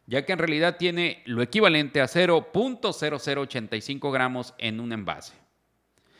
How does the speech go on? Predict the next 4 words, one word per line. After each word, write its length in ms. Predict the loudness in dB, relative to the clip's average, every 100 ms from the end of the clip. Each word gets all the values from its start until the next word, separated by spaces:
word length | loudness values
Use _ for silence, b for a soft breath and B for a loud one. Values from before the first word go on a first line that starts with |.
| b b b b b _ 0
Eh, 460 | 4 4 4 4
las 180 | 2 0
Krupp 300 | 2 0 0
Noodles, 680 | 2 4 4 2 -2 -8